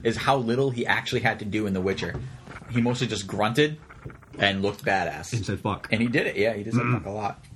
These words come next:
Speaker 2: Mm.
Speaker 1: The Witcher was excellent.
Speaker 2: It was.
Speaker 1: I was really surprised how much I liked it. I've actually never played the games or read the books,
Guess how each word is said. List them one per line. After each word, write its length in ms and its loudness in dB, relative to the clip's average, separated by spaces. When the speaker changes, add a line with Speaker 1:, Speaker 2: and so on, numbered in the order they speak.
Speaker 2:
Mm. 240 0
Speaker 1:
The 80 -2
Witcher 200 2
was 160 -4
excellent. 420 -6
Speaker 2:
It 60 -6
was. 100 -4
Speaker 1:
I 140 2
was 180 0
really 220 2
surprised 400 0
how 60 -2
much 180 -2
I 60 0
liked 260 -4
it. 140 -4
I've 160 6
actually 220 0
never 160 2
played 180 0
the 80 -2
games 400 0
or 100 2
read 100 0
the 60 0
books, 400 0